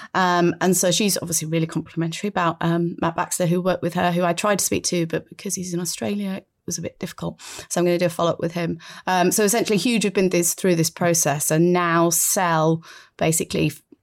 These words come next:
they have a sort of suite of products that they then sell at a fixed price. So rather than selling time, so essentially the way most advertising agencies work is they kind of bill for the hours that their staff,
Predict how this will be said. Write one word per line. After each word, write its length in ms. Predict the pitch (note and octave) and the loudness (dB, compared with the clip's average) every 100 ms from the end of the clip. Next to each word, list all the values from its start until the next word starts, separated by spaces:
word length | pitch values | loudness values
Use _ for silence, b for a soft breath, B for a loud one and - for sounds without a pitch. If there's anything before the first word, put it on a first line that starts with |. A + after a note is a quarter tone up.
| _ | _
they 80 | F3 | -2
have 220 | E3 E3+ | 0 0
a 40 | |
sort 140 | D#3+ - | -2 -2
of 100 | D3 | -2
suite 360 | - G#3 F#3 | 0 0 0
of 160 | F#3+ F3+ | -4 -6
products 580 | - G3+ B3+ - - - | -4 -2 -2 -4 -6 -4
that 180 | - - | -4 -2
they 100 | F3+ | 0
then 300 | F3 E3+ E3+ | 2 2 2
sell 340 | E3 G3 E3+ | 2 0 2
at 100 | E3 | 2
a 40 | - | 0
fixed 300 | - - - | -6 -6 -8
price. 340 | - E3+ D#3+ - | -2 -2 0 0
So 140 | E3+ | 0
rather 320 | E3 F3+ F3 | 2 0 0
than 260 | E3+ F3 F3 | -2 -2 0
selling 640 | E3+ E3+ E3 E3 D#3+ E3 B _ | 0 0 0 0 0 -2 B _
time, 440 | - D#3+ D3 D3+ | -2 0 0 -4
so 100 | - | -4
essentially 400 | E3 F3+ F3+ - | -2 -2 -4 -6
the 80 | E3+ | -4
way 220 | E3 D#3+ | -2 0
most 320 | E3 E3+ E3 | 0 0 -2
advertising 640 | D#3 E3 D3 D3+ E3+ D#3+ D#3+ - | -8 -10 -10 -8 -4 -4 -6 -6
agencies 480 | E3+ E3 - D#3+ E3 | -6 -4 -6 -6 -4
work 400 | D#3+ D#3 D#3+ E3 | -2 -2 -6 -6
is 160 | D#3+ | -6
they 160 | - D#3 | -6 -8
kind 220 | - E3 | -4 -2
of 120 | E3 | 0
bill 260 | F3 D#3 D#3+ | -2 -2 -4
for 120 | - | -8
the 140 | C#3+ | -6
hours 440 | D#3 D#3 E3 F#3+ - B B B B | -4 -2 -2 -4 -8 B B B B
that 140 | - - | -8 -4
their 160 | D3 | -4
staff, 420 | A#2+ - D#3+ D3+ | -2 -2 -4 -4